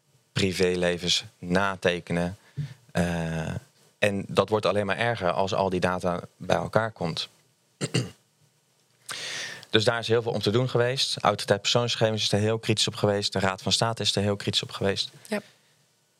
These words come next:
Speaker 1: Is een aantal wijzigingen doorgevoerd. En of die wijzigingen voldoende zijn geacht, nou, dat moet nog maar blijken. Eh, het mo-, het moet,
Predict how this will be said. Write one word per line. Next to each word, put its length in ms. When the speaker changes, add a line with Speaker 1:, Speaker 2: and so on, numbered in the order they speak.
Speaker 1:
Is 160
een 100
aantal 300
wijzigingen 600
doorgevoerd. 760
En 160
of 120
die 120
wijzigingen 540
voldoende 520
zijn 460
geacht, 580
nou, 180
dat 140
moet 120
nog 80
maar 140
blijken. 640
Eh, 300
het 160
mo-, 60
het 180
moet, 160